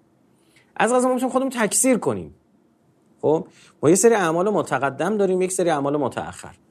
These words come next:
اعمال متقدم ما همین الان حساب می‌شه. اعمال متأخر ما زنده است.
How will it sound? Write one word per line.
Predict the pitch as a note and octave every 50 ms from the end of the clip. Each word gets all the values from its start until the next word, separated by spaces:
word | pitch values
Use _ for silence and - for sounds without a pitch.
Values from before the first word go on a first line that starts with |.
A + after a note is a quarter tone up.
| _ _ _ _ - -
اعمال | - G#3+ B3 B3+ B3
متقدم | B3 B3 B3 B3+ A3 G3+ A3+ A#3 G3 A3+ A3+ A3+
ما | A3+ A3+
همین | G#3+ G#3+ A3 A3+ A#3 A3+ G#3
الان | E3+ F3 E3+ F3 F#3 F#3
حساب | E3 - - B2+ G#2+ -
می‌شه. | - - - - _ _ _ _ _ _ _ _ _ _ _ _ _ _ _ - -
اعمال | - G3 A#3+ C4 B3+ B3+
متأخر | B3+ B3+ B3+ B3+ B3+ A#3+ A#3 - - B3+ B3
ما | B3+ C4 B3+
زنده | G#3+ G#3 F#3+ E3+ D#3+ D3
است. | C3 A#2+ B2 - - - _